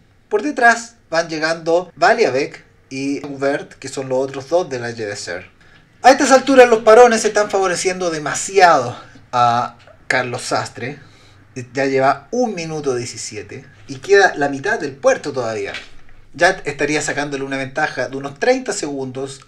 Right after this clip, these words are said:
a Cadel Evans y todo lo que queda. O sea, Cadel Evans debería hacer una crono hasta arriba para mantener <laughs> opciones de, de tour. Carlos Sastre va a un ritmo constante, no, no está, no está sometido a los, a los palos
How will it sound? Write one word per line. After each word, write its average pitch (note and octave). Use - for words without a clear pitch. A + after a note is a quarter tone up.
a A2+
Cadel E3+
Evans A#2
y D#3+
todo A#3
lo E3+
que C#3+
queda. -
O -
sea, B2+
Cadel E3+
Evans G3+
debería E3+
hacer F#4
una E3+
crono D3+
hasta -
arriba E3
para C#3
mantener D#3
<laughs> -
opciones G3
de, G#2+
de A#2
tour. -
Carlos F3
Sastre G3
va D#3+
a D3
un C#3+
ritmo D#3+
constante, F#3
no, C3
no C3+
está, F#3
no D3+
está F3+
sometido E3+
a C3+
los, C3
a C3
los A#2
palos D4